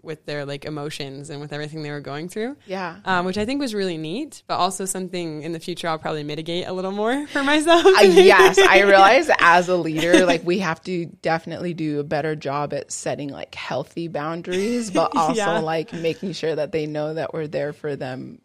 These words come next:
Speaker 1: Yeah.
Speaker 2: too. Like, it really does get blurred when you have friends who are also reps, like, it can be super draining. But so how were some of the, the ways that you were able to, like,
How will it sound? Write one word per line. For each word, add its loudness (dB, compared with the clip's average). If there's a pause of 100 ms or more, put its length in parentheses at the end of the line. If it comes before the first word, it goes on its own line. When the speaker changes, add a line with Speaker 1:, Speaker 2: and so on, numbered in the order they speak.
Speaker 1:
Yeah. -2
Speaker 2:
too. -10
Like, -6
it -6
really -2
does -4
get -6
blurred -8 (420)
when -4
you -4
have -4
friends -6
who -8
are -6
also -6
reps, -10
like, -10
it -6
can -10
be -6
super -8
draining. -8 (260)
But 4
so 4
how 2
were 2
some -6
of -8
the, 0
the -2
ways -2
that -6
you -6
were -2 (380)
able 0
to, 2
like, 0